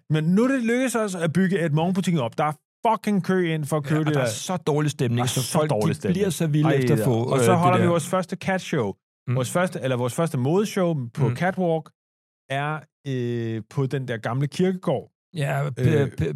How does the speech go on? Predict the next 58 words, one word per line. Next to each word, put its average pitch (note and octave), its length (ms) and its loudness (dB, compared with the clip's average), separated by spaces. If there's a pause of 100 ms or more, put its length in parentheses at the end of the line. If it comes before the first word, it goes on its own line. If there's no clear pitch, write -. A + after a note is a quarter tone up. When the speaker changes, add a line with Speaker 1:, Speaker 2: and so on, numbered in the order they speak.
Speaker 2:
Pierre C3+ 360 2
Lachaise. C3 680 -2
Speaker 1:
ja. - 360 -10
Pierre F3 120 2
Lachaise. F3 520 -2 (340)
Er C#3+ 60 0
Speaker 2:
Og D3+ 40 4
Speaker 1:
det - 0 -
Speaker 2:
det D#3 80 2
Speaker 1:
sådan, D#3 160 6
Speaker 2:
er D3+ 40 4
Speaker 1:
hvor D#3 100 6
Speaker 2:
ved, D3+ 100 6
Speaker 1:
vi - 120 4 (100)
Speaker 2:
øh, C3 60 -8 (280)
hvilken, D#3+ 260 -2 (160)
er D3 120 -4
det C#3 240 -2
ved D3 360 2 (100)
Jim D3 60 4
Morrison-graven? D3+ 960 0
Speaker 1:
Ja, B2+ 140 0
ja, G2+ 180 0
ja. - 140 -12
Speaker 2:
Øh, D3 60 -10 (120)
Speaker 1:
Men A#2+ 200 0
den, - 80 0
jeg C3 40 -2
Speaker 2:
der C3 120 0
Speaker 1:
har C3+ 160 2
Speaker 2:
er - 40 0
også - 120 2
Speaker 1:
været - 120 2
Speaker 2:
Marcel F#3 140 0
Speaker 1:
der. D3+ 60 -2
Speaker 2:
Proust, D3+ 400 -4
du D#3 60 -4
kan C#3 120 -2
Speaker 1:
Ja, C#3+ 220 0
Speaker 2:
vælge. C3 120 0
Speaker 1:
men A#2 220 0
vi B2 60 2
kan C3+ 120 0
vælge B2+ 240 0
det B2 80 0
hele. G#2+ 140 0
Men C3 180 0
vi, D#3+ 160 0
vi C#3+ 160 -2
holder, F3 360 0 (140)
øh, A#2+ 420 -2
vores, G#2+ 320 -4
øh, G2+ 480 -4
vores G2+ 280 -4
første D3 540 -4
catwalk C#3+ 500 -2
der. E3 140 0
Det - 120 -18